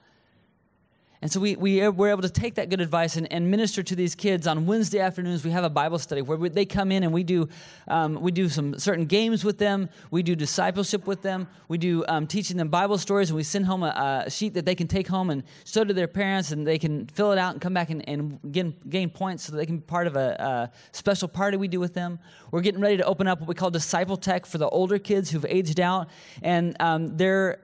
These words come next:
uh, coming there, and the boy, older boys are bugging each other and stuff like that. We're realizing, you know what? We're ministering to younger kids, and these kids just don't feel a part of it.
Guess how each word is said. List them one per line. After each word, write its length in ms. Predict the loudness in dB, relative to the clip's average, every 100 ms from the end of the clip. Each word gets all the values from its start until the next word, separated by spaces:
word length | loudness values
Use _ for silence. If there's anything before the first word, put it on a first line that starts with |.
| -4
uh, 380 | 0 0 -2 -4 -2
coming 220 | 0 2
there, 100 | 2
and 80 | 0
the 60 |
boy, 260 | 2 2 4
older 260 | 4 2
boys 280 | 2 2 2
are 80 | 0
bugging 340 | 0 -2 0
each 220 | -2 -2 0
other 260 | 0 0
and 80 | -2
stuff 160 | -4 -6
like 100 | -4
that. 140 | -2
We're 80 | 0
realizing, 220 | 2 2
you 160 | 0 0
know 120 | 2
what? 260 | 0 0 -4 -18 -20 -20 _ -2
We're 100 | 2
ministering 400 | 4 2 0 -2
to 60 |
younger 260 | 2 0 0
kids, 220 | -4 -2
and 80 | 0
these 140 | -2
kids 220 | -2 -4 -2
just 160 | -4
don't 180 | -4 -4
feel 140 | -2
a 60 | -2
part 260 | -2 -4 -4
of 120 | -8
it. 200 | -12